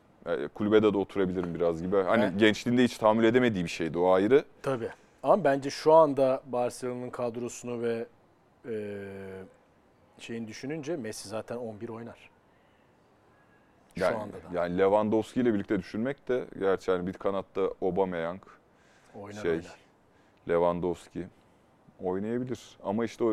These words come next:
Speaker 1: Messi'nin oynaması için yine o, o Messi'yi taşıyabilecek yapının yeniden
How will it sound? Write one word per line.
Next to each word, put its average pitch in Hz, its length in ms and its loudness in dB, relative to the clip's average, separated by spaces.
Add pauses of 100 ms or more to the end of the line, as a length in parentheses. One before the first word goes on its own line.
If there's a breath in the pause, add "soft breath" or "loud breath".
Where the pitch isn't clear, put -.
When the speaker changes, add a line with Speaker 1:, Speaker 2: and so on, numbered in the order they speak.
Speaker 1:
Messi'nin 107 560 -2
oynaması 113 420 -2
için 113 200 -8
yine 110 140 -4
o, 107 40 -2 (300)
o 104 80 2 (280 soft breath)
Messi'yi 104 360 -4
taşıyabilecek 104 960 -4
yapının 95 480 -4
yeniden 104 400 -4